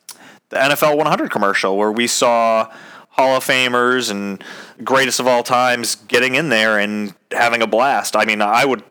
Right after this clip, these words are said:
love to have been a fly on the wall and watching that thing getting filmed because having all of those guys in a room, um, would just be so much fun to be around.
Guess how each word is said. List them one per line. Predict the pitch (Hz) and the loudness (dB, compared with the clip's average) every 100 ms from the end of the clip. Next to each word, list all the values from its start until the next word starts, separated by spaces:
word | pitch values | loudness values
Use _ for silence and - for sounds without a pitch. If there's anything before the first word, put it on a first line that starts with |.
| _ _ | _ _
love | 117 135 131 | 0 0 2
to | 127 | 0
have | 113 101 | 0 0
been | 110 | -2
a | 104 | 0
fly | 123 113 | 0 0
on | 107 | 2
the | |
wall | 104 101 101 101 101 | 0 2 2 2 0
and | 104 | 0
watching | 101 101 104 | 0 0 0
that | 101 98 | 0 0
thing | 101 | -2
getting | 101 92 | -2 -2
filmed | 92 104 95 | -2 -2 -2
because | 92 101 98 - _ - | -2 -2 -2 -6 _ -4
having | 117 107 104 - - | 0 0 0 -4 -2
all | 139 143 | 2 2
of | 127 | 2
those | 120 113 | 0 2
guys | 110 107 104 | 2 2 0
in | |
a | 101 | 0
room, | 104 104 101 104 - - - - - - - - - | 2 0 -2 -6 -14 -16 -14 -16 -20 -20 -20 -20 -4
um, | 104 101 98 95 90 90 87 - - - | 0 2 2 0 -2 -6 -12 -20 -20 -12
would | - 107 | -6 -4
just | 107 - | -4 -4
be | 107 101 | -4 -2
so | - | 0
much | 113 101 | 0 0
fun | 104 | -2
to | 101 | 0
be | 98 | 0
around. | 95 98 98 | 0 2 0